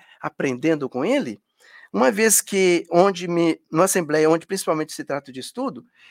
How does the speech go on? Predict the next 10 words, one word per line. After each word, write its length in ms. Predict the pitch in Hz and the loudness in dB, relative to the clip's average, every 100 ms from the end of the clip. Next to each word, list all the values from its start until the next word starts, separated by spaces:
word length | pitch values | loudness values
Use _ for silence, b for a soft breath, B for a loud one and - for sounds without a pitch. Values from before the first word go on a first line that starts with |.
| b | b
dir-vos-ei 1500 | 143 143 247 269 233 254 262 226 190 170 151 143 147 196 311 480 | -14 -4 -2 0 -4 -6 -6 -4 -2 -2 -2 -6 -6 -6 -8 -10
que 160 | - 190 | -6 -2
os 380 | 170 170 - - | -2 -4 -6 -6
que 120 | 180 | -8
são 300 | - 240 294 | -2 -2 -2
privados 600 | 311 320 208 156 151 143 | -4 -6 -4 -4 -6 -6
da 140 | 160 | -4
vista 420 | 143 151 165 - 202 b b | -4 -4 -6 -8 -14 b b
deveriam 1200 | - 147 170 160 156 147 143 175 247 220 160 170 170 _ _ | -8 -4 -4 -4 -6 -4 -8 -6 -6 0 0 0 -4 _ _
considerar-se 1000 | 202 214 214 185 190 160 147 - - | -6 -4 -6 -4 -2 0 -2 -4 -10